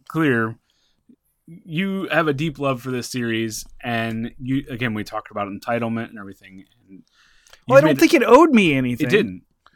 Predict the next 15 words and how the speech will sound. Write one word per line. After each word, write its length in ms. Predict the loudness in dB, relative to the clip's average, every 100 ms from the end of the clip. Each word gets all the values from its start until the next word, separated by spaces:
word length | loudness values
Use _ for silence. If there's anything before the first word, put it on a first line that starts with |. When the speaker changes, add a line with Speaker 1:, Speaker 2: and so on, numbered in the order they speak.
| _
Speaker 1:
And, 180 | -2 -2
and 160 | -2 -2
again, 400 | -2 -2 -6 -14 _ _ -10
demographics 640 | -6 -4 0 -2 -2 -8
are, 280 | -4 -2 -2 -6 -20 -20 _ _ _ _ _ _ _ _ _ _ _
it 100 | -2
is 140 | 0
what 140 | 0 -4
it 40 |
is. 480 | -4 -6 -8 -14 -16 -16
So 340 | -14 -12 -14 _ _ _ _ -20 -10
Speaker 2:
Yeah. 160 | -6 -6 -6
Speaker 1:
we'll 100 | -6
see. 300 | -2 -2 -2 _ _ _
So 300 | -2 0 0